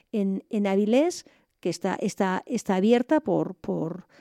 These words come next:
por acoso y, y abuso, pero es que se ha encontrado, y claro, el club reacciona, lo echa, pero él interpone una, una demanda por despido improcedente y tiene que indemnizar al, al entrenador y el club prácticamente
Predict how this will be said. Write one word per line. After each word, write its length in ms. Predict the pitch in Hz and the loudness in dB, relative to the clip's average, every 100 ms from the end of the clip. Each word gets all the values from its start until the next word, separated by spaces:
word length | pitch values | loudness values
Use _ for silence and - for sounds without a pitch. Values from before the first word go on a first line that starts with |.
| _ _ | _ _
por 200 | 185 165 | -4 -2
acoso 480 | 170 214 214 - 202 | 0 2 2 4 4
y, 400 | 202 196 185 - | 4 0 -2 -4
y 120 | 247 208 | 2 2
abuso, 500 | 196 240 - 339 - _ | 4 0 2 0 -2 _
pero 240 | - 202 | -2 0
es 120 | 202 | -2
que 200 | - 220 - - - | -2 -4 -4 -14 -20
se 240 | _ - 208 | _ -2 0
ha 40 | |
encontrado, 360 | 202 214 220 247 | 2 2 2 2
y 60 | 233 | 2
claro, 240 | 233 254 - | 2 2 2
el 160 | 233 - | -2 2
club 240 | 254 254 - _ _ | 2 2 -2 _ _
reacciona, 600 | 202 190 190 269 233 - | -4 -2 2 4 4 -2
lo 160 | - 190 | -4 0
echa, 400 | 214 247 - 359 427 _ _ _ _ _ _ _ | 2 0 0 -2 -2 _ _ _ _ _ _ _
pero 260 | 185 175 | 0 2
él 180 | 180 220 | 0 0
interpone 460 | 233 214 202 247 233 | 0 -2 0 0 2
una, 320 | 220 214 214 | 0 0 -2
una 220 | 247 220 | -2 0
demanda 380 | 220 233 269 208 | 2 2 2 2
por 180 | 180 175 | 0 -2
despido 320 | 180 - 240 | -2 0 2
improcedente 800 | 240 240 247 262 285 277 339 403 - _ | 4 4 2 4 4 4 2 0 -4 _
y 100 | - | 4
tiene 260 | 330 349 | 6 4
que 80 | 294 | 6
indemnizar 680 | 285 254 240 233 214 254 233 - - - - | 6 6 6 4 6 6 4 -2 -18 -14 0
al, 340 | 214 208 208 - | 4 4 4 0
al 180 | 226 220 | 2 6
entrenador 640 | 226 233 226 226 285 392 - | 6 4 4 8 8 6 2
y 140 | 254 226 | 2 4
el 160 | 196 | 4
club 260 | 240 302 - _ _ _ | 6 4 4 _ _ _
prácticamente 800 | 254 254 269 277 285 285 370 | 2 2 4 6 6 4 2